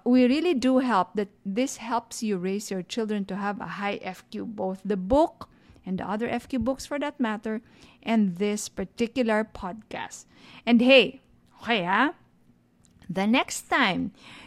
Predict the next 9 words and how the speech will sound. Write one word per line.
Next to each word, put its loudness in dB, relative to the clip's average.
you 6
hear 0
someone 2
speak -2
in -2
broken -4
English 0
or -2
Tagalog 0